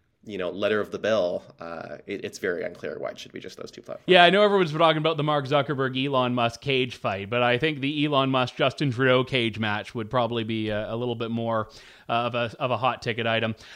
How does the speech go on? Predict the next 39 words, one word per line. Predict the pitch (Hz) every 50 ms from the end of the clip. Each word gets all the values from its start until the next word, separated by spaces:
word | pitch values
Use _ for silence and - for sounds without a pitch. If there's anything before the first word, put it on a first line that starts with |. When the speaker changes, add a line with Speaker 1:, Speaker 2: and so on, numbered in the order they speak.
| -
Speaker 2:
All | - 175 185
right, | 190 196 185 180
well, | 185 190 185 180 175 180 165
certainly | - - 233 240 240 226 214 202
interesting | 202 196 - 208 190 170 - - 196 180 165
to | - 185 185 175
look | 180 180 175 165
at | 170 156
this | 160 147
from | - 180 165
all | 160 151 143
the | 143 143 139
angles, | 135 139 135 127 123 113 120 120 135
and | 135 131
I, | 131 143 135 139
I | 143
know | 156 160
it's | 151 135 -
an | 151
unsatisfying | 139 139 135 - 147 135 131 131 - - 147 131 127 123 123
answer | 123 127 127 117 - 135 123
to | 110 120
default | 117 123 120 113 - - 123 120 127 120
to, | - 123 110 104
but | 101 113 113
I | 113
think | 120 131 123
it's | 120 120
an | 117
accurate | 117 120 123 - 131 127 117
one | 107 110 110 110
that | 120 127
maybe | 123 135 139 139
they | 131 131 123
just | 117 120 113 - -
didn't | 123 117 113 104
think | - 117 107 -
it | 107 - -
through, | - 127 127 117 95 82 90